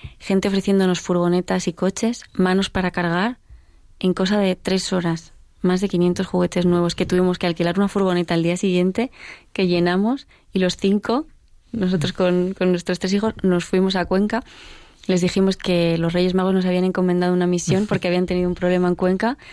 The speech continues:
y nos necesitaban, y estaban felices de poder ayudar a los Reyes Magos. Descargamos allí, y cuando llegamos allí a Cuenca, eh, no solo habían recuperado todo lo que les habían robado, sino que nos dijeron que habían multiplicado por cien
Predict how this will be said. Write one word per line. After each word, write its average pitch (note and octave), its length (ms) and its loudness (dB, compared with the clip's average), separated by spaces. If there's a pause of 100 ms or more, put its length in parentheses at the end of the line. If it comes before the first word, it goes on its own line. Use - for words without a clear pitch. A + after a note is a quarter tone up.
(220)
y F3+ 80 0
nos F3+ 160 2
necesitaban, F3+ 640 0 (680)
y F#3 100 0
estaban F#3+ 300 0
felices A3 580 0
de A3+ 100 0
poder F#3+ 240 0
ayudar G3 220 0
a F#3+ 60 -2
los F#3 140 -2
Reyes F#3 240 -4
Magos. F#3+ 440 -2 (540)
Descargamos F#3 580 0
allí, G#3 220 0 (100)
y G3 120 2
cuando F3+ 260 2
llegamos F#3 300 0
allí G#3 200 0
a G3 80 0
Cuenca, G3 420 0 (460)
eh, F#3 340 0 (220)
no F#3+ 180 2
solo A3 400 0
habían G3+ 260 0
recuperado F#3+ 720 -2 (260)
todo F#3 240 2
lo F3+ 140 0
que F3+ 160 -2
les E3+ 140 -2
habían F3 260 0
robado, F3 400 0
sino F#3+ 280 0
que F3+ 200 -2
nos F3 160 -2
dijeron F3+ 280 0
que G3 80 0
habían F#3+ 200 2
multiplicado F#3 560 -2
por E3+ 180 -2
cien G3 440 0